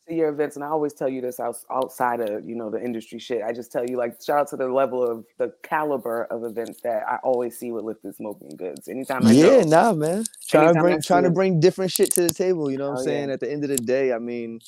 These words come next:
Speaker 2: what it comes down to for me is just trying to, you know, be the change that I wanna see in the community.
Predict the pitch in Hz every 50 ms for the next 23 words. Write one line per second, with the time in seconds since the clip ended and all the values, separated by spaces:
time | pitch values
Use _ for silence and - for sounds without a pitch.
0 | - - - - 120 117 117 - 143 131 123 113 107 123 117 120 117 - 127 117
1 | 110 - 110 107 110 113 117 113 110 107 101 98 104 107 101 - - - 117 113
2 | 110 107 104 107 - - 113 107 101 104 107 - _ _ _ _ _ _ _ _
3 | _ _ _ _ _ _ 127 120 113 110 104 110 120 123 113 110 - - 120 117
4 | 113 110 98 107 104 104 104 104 104 104 - - - 113 110 110 107 104 - -
5 | 101 101 107 110 107 104 101 107 107 107 104